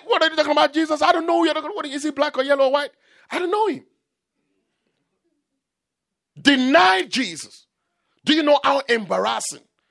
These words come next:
Some of you have not done anything as bad as that. And then God says, "I want you to do something." Say, "God, I'm not good enough."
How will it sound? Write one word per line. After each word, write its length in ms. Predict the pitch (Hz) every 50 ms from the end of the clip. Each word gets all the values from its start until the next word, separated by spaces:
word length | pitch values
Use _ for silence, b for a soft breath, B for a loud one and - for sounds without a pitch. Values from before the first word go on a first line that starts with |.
| _ _ _ -
Some 200 | - 370 370 359
of 160 | 330 277 247
you 80 | 269 269
have 160 | 240 233 220
not 160 | 254 254 214
done 160 | 233 240 233
anything 400 | 226 220 254 247 233 - 240 226
as 180 | 208 175 147 131
bad 400 | 117 - - 254 269 247 214 180
as 180 | 160 143 - -
that. 320 | - 113 107 120 110 - B B B B
And 100 | 165 220 240
then 120 | 233 208
God 220 | 202 294 320 -
says, 240 | - - 247 226 -
"I 80 | 214 196
want 180 | 208 220 226
you 60 | 208 185
to 100 | 185 175
do 100 | 208 190
something." 220 | 196 202 196 185
Say, 80 | 185 202
"God, 180 | 202 202 185 185
I'm 100 | 180 185
not 120 | 185 185
good 180 | 170 175 165 165
enough." 240 | 156 151 139 131